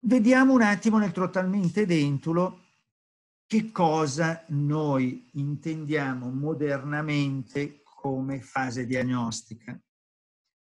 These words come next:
La fase diagnostica nel totalmente dentro è la fase diagnostica che ho imparato quando ho fatto la specialità di ortogneatodonzia. Io mi sono laureato nell'ottantuno in medicina,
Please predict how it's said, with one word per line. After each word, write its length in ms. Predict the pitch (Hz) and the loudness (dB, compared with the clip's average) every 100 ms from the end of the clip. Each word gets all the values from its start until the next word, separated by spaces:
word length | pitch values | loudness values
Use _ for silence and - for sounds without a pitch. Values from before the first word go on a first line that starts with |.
| _ _ | _ _
La 100 | - 165 | -8 0
fase 280 | 262 233 | 2 4
diagnostica 580 | 175 175 190 180 147 139 | 4 2 2 0 -2 -2
nel 180 | 135 135 | -2 -4
totalmente 560 | 170 180 185 202 180 220 | -4 -4 -4 -4 -2 -2
dentro 360 | 190 185 220 | -2 -4 -2
è 40 | 175 | -2
la 100 | 160 | -4
fase 300 | 180 165 180 | -4 -4 -2
diagnostica 680 | 220 190 156 143 175 175 | -2 -2 -4 -6 -8 -8
che 120 | - 160 | -6 -6
ho 120 | 147 | -4
imparato 840 | 147 139 160 143 147 127 - - - | -4 -6 -6 -4 -4 -6 -10 -18 -12
quando 240 | 139 147 | -8 -6
ho 20 | |
fatto 340 | 147 143 143 131 | -6 -8 -8 -6
la 120 | 135 | -6
specialità 640 | - 165 - 170 170 151 | -6 -8 -6 -4 -2 -2
di 120 | 131 135 | -2 0
ortogneatodonzia. 1120 | 131 131 131 120 107 117 117 123 - - - | -2 -4 -12 -10 -12 -14 -14 -16 -16 -20 -14
Io 160 | 170 202 | -6 -2
mi 100 | 135 | -2
sono 300 | - - 123 | -2 -6 -4
laureato 600 | 123 127 143 147 120 - | -4 -2 -2 -4 -6 -8
nell'ottantuno 800 | 110 117 110 - 123 117 147 117 | -6 -6 -8 -8 -10 -6 -4 -4
in 100 | 107 | -4
medicina, 720 | 123 170 - - 240 233 240 | -6 -6 -6 -4 -2 0 -2